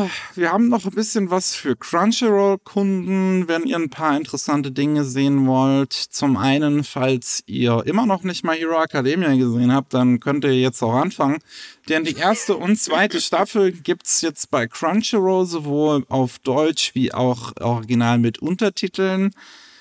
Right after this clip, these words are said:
Ähm, Strike the Blood gibt's noch zwei O V As. Das ist leider nicht die Fortsetzung, die auch im O-V-A-Format erschien, weil die bisher noch nicht in Deutschland irgendwann mal rausgekommen sind, sondern das sind nur Nebengeschichten.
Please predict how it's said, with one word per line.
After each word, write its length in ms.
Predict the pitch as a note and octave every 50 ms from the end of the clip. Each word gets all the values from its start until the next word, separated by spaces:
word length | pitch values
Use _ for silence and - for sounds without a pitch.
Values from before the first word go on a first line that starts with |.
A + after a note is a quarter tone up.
| _ _ _ _ _ -
Ähm, 480 | - C3 C3+ C3+ C3+ C3 C3 B2+ B2+
Strike 420 | B2+ - - - E3 E3 G3+ G3 - -
the 180 | - D#3+ D#3+ D3
Blood 440 | C3+ - D#3 D3+ D3+ F#3+ - -
gibt's 300 | - F3 E3 D3 - -
noch 140 | F3+ E3+ D#3
zwei 340 | - - - D3 D3 D#3 D3+
O 160 | - F3+ D#3+
V 180 | D3 - E3+ D3+
As. 540 | C3+ A2+ A#2 C3 C3+ C#3+ D#3 D#3 - - -
Das 220 | C3+ C3 - -
ist 180 | C#3+ B2+ A2+ B2
leider 400 | A#2+ C3+ D3 D#3 D#3+ D#3 D3 C3+
nicht 380 | C#3 D3 E3+ G#3+ G#3+ - -
die 60 | F#3+
Fortsetzung, 800 | F#3 - - F3 A3 A#3+ - - G#3+ G#3 G3 - - G3+ F#3+ F#3
die 120 | E3 D3+ C3
auch 200 | C#3 D3+ E3 -
im 120 | F#3 E3+
O-V-A-Format 1120 | E3 F3 - - E3+ C#3+ D3+ E3 F3 F3 - - - - E3+ - - D#3+ D#3 D#3+ D#3+ D#3
erschien, 360 | C#3 D3 - - C#3+ D3 D3
weil 120 | C#3 C#3 C3
die 60 | B2
bisher 300 | A2+ A#2 - - C#3 C3+
noch 160 | B2+ B2+ C3
nicht 180 | C3+ C#3+ D3+ -
in 120 | F#3 E3+
Deutschland 360 | - - E3+ E3 - - -
irgendwann 300 | - - D#3 D3+ D3 D3
mal 120 | D3+ D3+ C#3
rausgekommen 640 | - B2 D3 D3+ - D3 C#3 - D3 C3+ C3+ C3+ C3
sind, 200 | B2+ C3+ C3+ B2+
sondern 260 | - B2+ B2 B2 A#2+
das 100 | A2 -
sind 140 | - A2+ A2+
nur 100 | G#2 G2
Nebengeschichten. 840 | F#2+ F2 F#2 G2 F#2+ G2 F#2+ - - G2+ G2+ G2+ - - G2+ G2